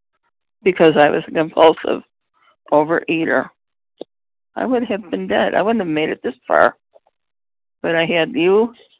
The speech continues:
in the rooms and my fellows. And before this pandemic, of course, you know, I had people I would see.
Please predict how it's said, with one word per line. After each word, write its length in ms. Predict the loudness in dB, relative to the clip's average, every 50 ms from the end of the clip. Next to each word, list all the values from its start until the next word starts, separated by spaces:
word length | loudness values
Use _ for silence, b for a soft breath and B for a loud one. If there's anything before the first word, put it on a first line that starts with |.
| _ _ -8
in 140 | -8 -6 -4
the 100 | -4 -4
rooms 440 | -4 -4 -4 -4 -4 -2 -4 -4 -6 -8 -12 _ _ b b b b b b b b _ -10
and 240 | -8 -8 -6 -4 -4
my 160 | -4 -4 -4 -2
fellows. 440 | 0 0 2 2 2 0 0 -2 -4 -8 -14 -20 _ _ _ _ _ _ _ _ _ _ _ _ _ _ -14 -10
And 140 | -8 -6
before 340 | -6 -6 -4 -2 0 0 0
this 140 | 0 -4 -8 -8 -8
pandemic, 520 | -6 -4 -4 -2 -2 -2 -2 -2 -2 -6 -10
of 120 | -12 -20
course, 280 | -20 -12 -10 -10 -10 -10 -14 _ _ _ _ _ _ _ _ _ _ _ _ -14
you 100 | -12 -8
know, 120 | -8 -6 -4
I 80 | -2
had 160 | -2 -4 -4
people 440 | -2 -2 -2 -2 0 0 -2 0 0 0
I 100 | 0 0
would 180 | 0 -4 -8 -8 -4
see. 320 | -2 -2 0 -2 -2 -6